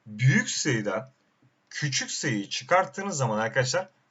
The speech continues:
bu size aradaki o farkı, azalmayı, artışı verir. Ha, işte yani sayı azaldığına göre ilk sayım daha büyük olduğunu söyleyebiliriz.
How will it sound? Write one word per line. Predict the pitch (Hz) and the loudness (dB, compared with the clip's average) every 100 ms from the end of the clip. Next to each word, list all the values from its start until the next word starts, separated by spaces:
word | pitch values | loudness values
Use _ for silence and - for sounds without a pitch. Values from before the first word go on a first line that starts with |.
| _ | _
bu | 202 214 | -10 -8
size | - 135 117 131 196 214 _ | -4 -4 4 6 6 2 _
aradaki | 135 165 151 131 156 | 2 2 2 0 0
o | 151 | -2
farkı, | 139 - 131 143 135 143 | -2 0 4 4 2 -4
azalmayı, | 107 110 123 135 131 127 139 131 | 0 2 6 6 6 2 4 4
artışı | 101 113 113 135 - | 4 4 2 -2 -2
verir. | 156 107 - _ _ _ _ | -2 -6 -10 _ _ _ _
Ha, | _ 104 101 98 92 87 _ _ _ _ | _ -4 -2 -2 -4 -6 _ _ _ _
işte | - 127 | 0 2
yani | 117 | 2
sayı | - 131 131 | 2 4 8
azaldığına | 127 131 139 131 143 | 10 10 8 8 4
göre | 117 135 180 | 2 0 0
ilk | 147 135 | -2 0
sayım | 127 131 127 | 0 2 4
daha | 131 135 | 6 6
büyük | 120 123 127 | 4 -2 0
olduğunu | 113 107 110 | 0 0 -2
söyleyebiliriz. | 101 104 95 87 101 214 - | -2 -4 -8 -12 -10 -8 -10